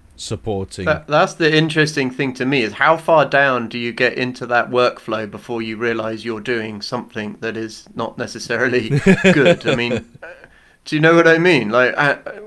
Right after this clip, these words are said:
Speaker 2: at what point do you realise that your, your, your talents are being put, um, put to malicious use?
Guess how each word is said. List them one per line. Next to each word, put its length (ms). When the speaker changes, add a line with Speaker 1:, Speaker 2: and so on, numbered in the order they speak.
Speaker 2:
at 220
what 240
point 300
do 60
you 120
realise 440
that 180
your, 440
your, 400
your 180
talents 380
are 80
being 320
put, 480
um, 520
put 240
to 180
malicious 500
use? 400